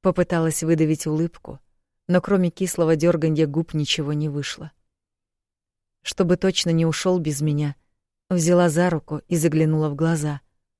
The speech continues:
Казалось бы, подобное должно сработать. «Нет!»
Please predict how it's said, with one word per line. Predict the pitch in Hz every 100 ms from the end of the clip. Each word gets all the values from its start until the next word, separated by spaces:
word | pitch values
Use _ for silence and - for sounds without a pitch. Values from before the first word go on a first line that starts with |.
| _ _ _ _ _ _ _ -
Казалось | 185 170 170 156
бы, | 151
подобное | 156 156 156 170 156
должно | 143 143 151 151
сработать. | - 165 165 151 - - - _ _ _ _ _ _ _ _ _ _ _ _ _ _ _ -
«Нет!» | 190 190 151 -